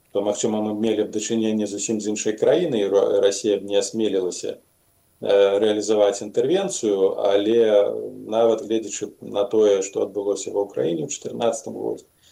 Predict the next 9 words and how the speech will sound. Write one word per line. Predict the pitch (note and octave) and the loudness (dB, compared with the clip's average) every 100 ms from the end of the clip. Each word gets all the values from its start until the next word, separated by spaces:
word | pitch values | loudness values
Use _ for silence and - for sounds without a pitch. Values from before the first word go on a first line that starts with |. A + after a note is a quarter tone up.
| _ | _
што | - G#2+ G2+ | -6 -4 -2
адбывалася | G2+ G2+ F#2+ F#2 A2 | 0 2 2 2 -2
ў | A2+ | 0
Грузіі, | C#3+ F#3 C#3+ C3 A#2+ - _ _ _ _ | 0 0 0 0 0 -4 _ _ _ _
нейкая | A2+ D3 D#3+ C#3 A#2+ | 0 0 2 2 2
правакацыя | A#2 A2+ A2+ C3+ C3+ - A2+ | 2 2 2 4 2 2 0
была | G#2+ A2 A2 | 2 2 2
б | |
здзейснена. | - G#2+ G#2 - - - | -2 -2 -2 -4 -12 -20